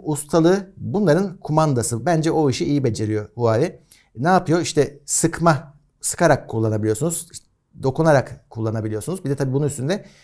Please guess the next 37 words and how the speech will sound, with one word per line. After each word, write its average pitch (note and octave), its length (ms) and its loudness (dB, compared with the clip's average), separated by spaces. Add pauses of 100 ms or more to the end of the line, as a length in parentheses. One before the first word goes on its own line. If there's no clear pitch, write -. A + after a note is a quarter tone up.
(180)
kaydırarak C#3+ 560 4
kullanabiliyorsunuz A2+ 680 -2
ama A2+ 300 0
bunu G#3 180 0
da G3 80 4
model E3 320 2
model E3 380 2
eksiltiyor D#3+ 540 0
işte, G#2+ 360 -4 (160)
e, A2+ 400 -2
ürünlerinde. A#2+ 640 -2 (340)
Mesela A#2 300 0
burada G#3+ 480 4 (480)
çift - 360 -4
tıklama D3 640 0
ve D3 340 0
basılı D#3 300 4
tutma A#2+ 300 -4
şeklinde A2 440 -6
kullanılıyor. A#2 540 -4 (200)
Slide F#3 440 2
yok D#3 260 4
ya A2 80 0
da A2+ 80 0
sıkma F3 340 -2
yok. - 340 2 (460)
E, C3+ 200 4 (220)
bunun, E3+ 420 -2 (160)
e, B2+ 220 0
bir D3+ 200 2
ne-, E3 240 0
negatif D3+ 380 -2
etkisi C3+ 340 -8
şey F3 120 2
olmuş. C#3 520 -2
E, B2 160 -6
sesi G3+ 600 -2